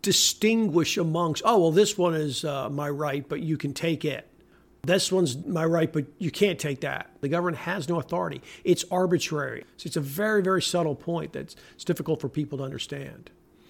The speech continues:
But if you give it some thought, you'll see it's true. And let me read a little bit more. "From this statement, it does not follow that every lawmaking government will, in practice,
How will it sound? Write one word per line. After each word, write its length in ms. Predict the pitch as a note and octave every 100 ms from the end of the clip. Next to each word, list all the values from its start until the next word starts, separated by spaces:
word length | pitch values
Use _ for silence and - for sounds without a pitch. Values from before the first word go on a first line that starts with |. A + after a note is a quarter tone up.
| _ -
But 100 | D3
if 80 | D#3
you 100 | F3
give 240 | B2+ F3+ G3+
it 60 |
some 180 | - G3
thought, 340 | - C4 -
you'll 140 | F#3+ D3+
see 260 | - A3
it's 100 | G3
true. 380 | - B3+ A3+ - - - _ _ _ _ _ _ _ _ _ _ -
And 80 | D3
let 80 |
me 60 | E3+
read 180 | F3 E3+
a 20 |
little 100 | E3+
bit 140 | F#3
more. 280 | G3 G#3+ - - _ _ _ _ - - _ _ _ -
"From 260 | - A3+
this 160 | A#3 -
statement, 540 | - A3+ A#3 - C3+ -
it 140 | D3+
does 180 | F#3 -
not 420 | E3 G3 A#3+ -
follow 380 | G#3+ A3 G3 C#3+
that 160 | C#3+ -
every 280 | F3 G3+
lawmaking 640 | D#3+ D3+ D#3 D#3 D#3 D3+ D3
government 640 | D3 D3+ D3 C#3 D3+ A#2+
will, 480 | D#3 G#3 - C3+ D3+
in 180 | E3 D3
practice, 800 | - - F#3 A3+ - - -